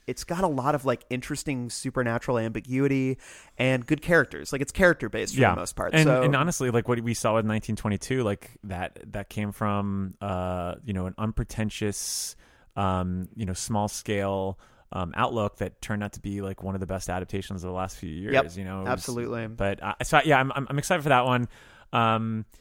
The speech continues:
Speaker 2: there's a lot of ones that, that are on here still, but if you, if you got another one, go for it.
Speaker 1: Oh, yeah,
Speaker 2: Um,
Speaker 1: uh, The Boogeyman.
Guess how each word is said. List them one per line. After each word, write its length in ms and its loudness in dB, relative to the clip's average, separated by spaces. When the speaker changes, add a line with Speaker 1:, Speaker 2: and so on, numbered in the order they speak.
Speaker 2:
there's 160 4
a 40 4
lot 180 10
of 60 6
ones 160 0
that, 300 0
that 120 2
are 60 2
on 120 0
here 120 -4
still, 200 2
but 120 -2
if 160 -10
you, 180 -6
if 100 -6
you 60 -4
got 140 2
another 180 0
one, 100 0
go 120 -2
for 160 -4
it. 40 4
Speaker 1:
Oh, 100 12
yeah, 260 12
Speaker 2:
Um, 80 6
Speaker 1:
uh, 440 6
The 120 0
Boogeyman. 640 0